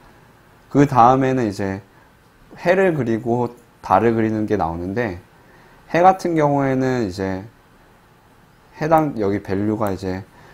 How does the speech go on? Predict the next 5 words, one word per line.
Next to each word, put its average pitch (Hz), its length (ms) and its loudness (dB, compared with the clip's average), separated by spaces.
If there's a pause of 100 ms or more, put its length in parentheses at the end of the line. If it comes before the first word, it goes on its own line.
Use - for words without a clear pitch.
(120)
밝기값이 117 880 -2 (1800)
여기서는 165 440 4
어떤 151 320 2
식으로 165 200 0
설정했냐면은 143 960 -4